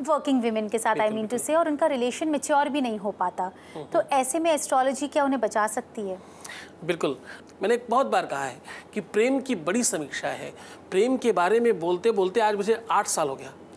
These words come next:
Speaker 1: हाँ।
Speaker 2: मतलब इसी एक single मंच पे। वैसे हो गया पन्द्रह साल।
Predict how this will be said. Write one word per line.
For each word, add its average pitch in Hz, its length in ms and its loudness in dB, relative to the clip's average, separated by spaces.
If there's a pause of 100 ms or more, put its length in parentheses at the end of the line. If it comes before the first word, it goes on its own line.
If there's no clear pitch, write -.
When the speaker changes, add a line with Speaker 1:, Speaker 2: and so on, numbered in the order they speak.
Speaker 1:
हाँ। 220 380 -2
Speaker 2:
मतलब 160 180 -2
इसी 175 200 -2
एक 185 240 0
single 180 260 0
मंच 143 200 -6
पे। 135 180 -10 (360)
वैसे 185 200 2
हो 202 80 4
गया 202 100 4
पन्द्रह 180 340 -2
साल। 139 220 -4